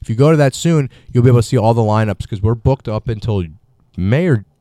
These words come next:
almost June. But we have a lot of fun shows. Um, finally, uh, my dream when we started this was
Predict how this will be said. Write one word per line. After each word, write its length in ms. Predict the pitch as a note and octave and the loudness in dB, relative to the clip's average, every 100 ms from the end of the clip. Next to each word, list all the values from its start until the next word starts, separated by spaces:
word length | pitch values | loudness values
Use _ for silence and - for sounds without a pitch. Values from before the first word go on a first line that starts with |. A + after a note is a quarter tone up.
| _ _ _ | _ _ _
almost 320 | D3+ F3 B2 - | 4 6 2 2
June. 300 | A2+ E2+ - | -2 -2 0
But 80 | G2+ | 4
we 60 | |
have 80 | C3 | 4
a 40 | |
lot 280 | A#2+ A2 A#2 | 4 4 2
of 60 | B2 | 0
fun 260 | C3+ B2 | -2 -4
shows. 500 | A#2 A#2+ A2+ A2+ G#2+ G#2 | 0 2 6 4 2 0
Um, 240 | F#2+ E2+ | -2 -2
finally, 720 | - A#2 C#3 C#3+ C3+ B2+ F#2 | -2 0 2 0 0 -4 -4
uh, 340 | G#2 G#2 F#2+ - _ _ _ _ _ _ _ - | -2 -2 -2 -6 _ _ _ _ _ _ _ -6
my 160 | A2+ | -4
dream 480 | C#3+ B2+ C#3+ E3 E3 - | 0 2 2 0 -6 -6
when 380 | A#2 A#2 A2 - | -4 -4 -6 -8
we 120 | A2+ | -8
started 420 | - A#2+ A#2 G#2 | -4 0 0 0
this 280 | G2+ F#2+ - - | -4 -6 -8 -12
was 720 | G#2 G2 G2 G2 G2+ F#2+ F#2 | -10 -6 -4 -2 -2 -4 -8